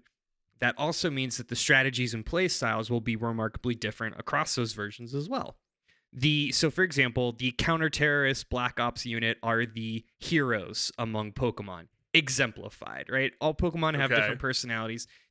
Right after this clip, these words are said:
Speaker 1: These are the most, like, superhero, heroic ones out there. So you as the player can lead the front lines with Machoke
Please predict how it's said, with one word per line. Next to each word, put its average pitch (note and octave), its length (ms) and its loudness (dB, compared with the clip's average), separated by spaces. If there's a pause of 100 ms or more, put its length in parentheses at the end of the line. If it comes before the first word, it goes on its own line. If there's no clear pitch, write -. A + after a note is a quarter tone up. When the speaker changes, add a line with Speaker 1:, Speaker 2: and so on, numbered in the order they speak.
Speaker 1:
These D#3 220 2
are D#3 60 4
the C3 140 2
most, B2+ 400 0
like, A#2 340 0 (460)
superhero, D3 920 2
heroic A#2 560 -2
ones G2+ 420 -10
out F#2+ 220 -8
there. C#2 220 -12 (680)
So C3+ 480 0
you F#3 180 2
as F3 140 0
the E3+ 80 0
player E3 300 2
can C3+ 260 -4
lead D#3+ 220 -4
the E3 80 4
front D#3 320 0
lines C3 400 0
with B2 240 -2
Machoke D3 680 2